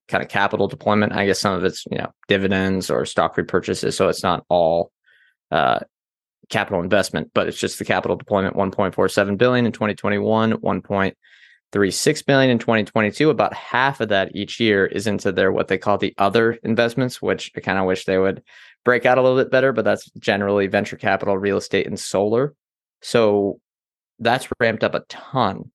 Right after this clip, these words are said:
And what we like about that is they're not gonna go after these opportunities unless it hits their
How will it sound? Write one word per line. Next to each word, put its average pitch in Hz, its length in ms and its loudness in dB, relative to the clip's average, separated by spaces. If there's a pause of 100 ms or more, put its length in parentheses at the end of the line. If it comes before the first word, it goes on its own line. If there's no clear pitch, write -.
(920)
And 104 400 0
what 110 160 -2
we 120 100 2
like 117 300 2
about 104 240 0
that 101 300 -2 (380)
is 104 600 -2 (380)
they're 117 160 2
not 127 180 2
gonna 127 160 0
go 110 160 4
after 107 300 -2
these 98 140 -4
opportunities 101 680 -4
unless 101 300 -2
it 71 60 -6
hits - 260 -6
their - 200 0